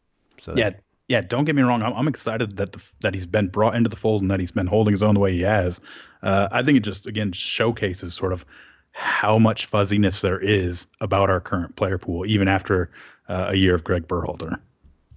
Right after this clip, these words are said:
Speaker 1: Yeah. Well, he, he's had a, Ewell has had a, a really good year. He, uh, he, he kinda learned how to play defense from Matias Almeida,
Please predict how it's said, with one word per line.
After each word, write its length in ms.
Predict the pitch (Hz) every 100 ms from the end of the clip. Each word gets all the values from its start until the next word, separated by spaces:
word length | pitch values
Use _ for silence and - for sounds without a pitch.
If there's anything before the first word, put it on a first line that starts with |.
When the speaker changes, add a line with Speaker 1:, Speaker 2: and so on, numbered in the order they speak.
| _ -
Speaker 1:
Yeah. 240 | - 65 - _ _ _ _ _ _ _ _ _ _ _ _ _ -
Well, 200 | 120 107
he, 300 | 131 120 -
he's 320 | - 147 -
had 160 | 123 101
a, 140 | 90 - -
Ewell 280 | 113 135 123
has 100 | 98
had 140 | 101
a, 560 | 90 82 87 _ 85 82
a 60 |
really 300 | 85 98 92
good 240 | 80 82 73
year. 340 | 69 69 69 _ _ _
He, 420 | _ 80 76 76
uh, 240 | 69 67
he, 240 | - 80 - _ -
he 80 |
kinda 200 | 92 101
learned 260 | 80 87 90
how 80 | 85
to 60 |
play 180 | 78 87
defense 380 | 80 90 95 92
from 220 | - 82
Matias 380 | 76 - 85 -
Almeida, 500 | 82 82 104 107